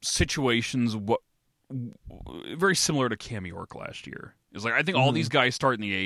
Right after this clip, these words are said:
Speaker 1: H L, and by, like, the midway point of the season, all the veterans have long overstayed their welcome, and everyone fucking hates them, and the young guys are too good to ignore, and eventually they get called up.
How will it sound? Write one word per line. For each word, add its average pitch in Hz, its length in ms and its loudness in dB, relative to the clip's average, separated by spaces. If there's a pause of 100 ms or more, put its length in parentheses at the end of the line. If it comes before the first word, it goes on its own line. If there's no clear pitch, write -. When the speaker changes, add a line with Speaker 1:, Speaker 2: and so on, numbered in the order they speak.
Speaker 1:
H 92 160 -6
L, 90 280 -6 (320)
and 113 120 -8
by, 107 100 2
like, 107 160 0
the 107 80 -6
midway 135 280 2
point 127 300 0
of 117 60 -2
the 113 60 -2
season, 98 640 -4 (160)
all 110 120 2
the 113 80 -2
veterans 107 400 0
have 101 80 -6
long 98 280 2
overstayed 104 360 -2
their 107 80 -2
welcome, 90 400 -4
and 90 60 -4
everyone 101 220 -2
fucking 110 260 -4
hates 87 220 -6
them, 98 100 -10
and 92 100 -6
the 92 40 -4
young 98 160 -2
guys 98 240 0
are 87 80 -14
too - 220 -8
good 98 280 -6
to 104 120 -8
ignore, 85 440 -10 (240)
and - 100 -2
eventually 110 340 -4
they 98 100 -6
get 87 180 -6
called 87 260 -10
up. - 160 -16